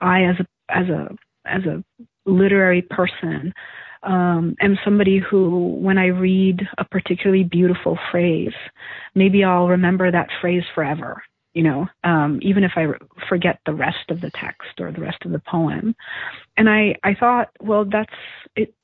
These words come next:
the way that the, this text on the page is decayed should also have that quality of, of the way words decay in, in, in the mind,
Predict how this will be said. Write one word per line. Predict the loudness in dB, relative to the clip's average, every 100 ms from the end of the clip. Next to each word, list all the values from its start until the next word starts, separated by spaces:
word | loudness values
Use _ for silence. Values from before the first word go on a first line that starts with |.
| -8
the | -2
way | 0 2 2 2 2
that | 2 0 -2 -8 -20 -20 _ _
the, | -6 -2 0 -2 -4 -8 -8
this | -6 -6 -10 -20 _ -6
text | -4 -4
on | -2
the | -2 -4
page | -4 0 0 0
is | -4 -6
decayed | -10 -8 -2 0 0 -2 -6 -16 -18 -18 -6 0
should | 2
also | 2 0 0 -4
have | -2 -2
that | -2 -6
quality | -4 -2 -2 -2 -4
of, | -4 -8 -10 -12
of | -10 -8 -8 -8
the | -2 2
way | 2 2 2 -2
words | -8 -2 2 2 2 -2 -6
decay | -4 0 0
in, | 0 -2 -6
in, | -4 -4 -2
in | 2 4
the |
mind, | 4 4 2 2 0 -4